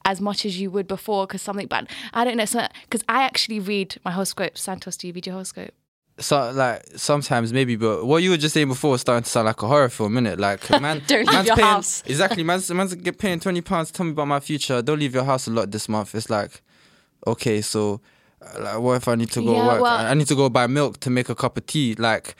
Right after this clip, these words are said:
Speaker 2: and I'm scared, like, I might get hit by a bus or something.
Speaker 1: I'm not gonna lie, I'm that gullible. So if I did actually do, maybe I shouldn't do this 'cause it will be dangerous for me. If somebody told me not to leave my house,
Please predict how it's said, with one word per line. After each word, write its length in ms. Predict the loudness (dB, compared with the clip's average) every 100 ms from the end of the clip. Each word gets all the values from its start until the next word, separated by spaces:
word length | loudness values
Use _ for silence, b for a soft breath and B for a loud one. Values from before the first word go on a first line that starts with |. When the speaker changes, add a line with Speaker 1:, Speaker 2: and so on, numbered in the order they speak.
| B
Speaker 2:
and 140 | -2 0
I'm 100 | 0
scared, 380 | 0 2 2 2
like, 500 | 0 0 -6 -16 -18 _ -6 -2
I 40 | 2
might 140 | 2
get 120 | 2
hit 120 | 0 2
by 120 | 2
a 60 |
bus 300 | 4 2 2
or 60 | -4
something. 340 | -2 -2 -4 -2 0
Speaker 1:
I'm 120 | 0
not 120 | 0
gonna 180 | 0 2
lie, 240 | 2 2 2
I'm 180 | 0 2
that 240 | 0 0
gullible. 480 | 0 0 0 -2 -2
So 240 | 0 0 0
if 240 | -2 -2 -4
I 140 | 0 2
did 200 | 2 0
actually 320 | -4 -6 -8
do, 120 | -8 -10 -8
maybe 240 | -4 0 0
I 60 | 0
shouldn't 300 | 0 0 0
do 120 | -4
this 160 | -2
'cause 140 | -4 -4
it 60 | -2
will 60 |
be 120 | -4 0
dangerous 380 | 0 -2 -6
for 140 | -8 -8
me. 100 | -8
If 100 | -6
somebody 320 | -2 -2 -2
told 280 | -2 -2 0
me 100 | -2
not 180 | -4 -6
to 100 | -8
leave 160 | -6
my 120 | -4 -2
house, 440 | 0 -2 -4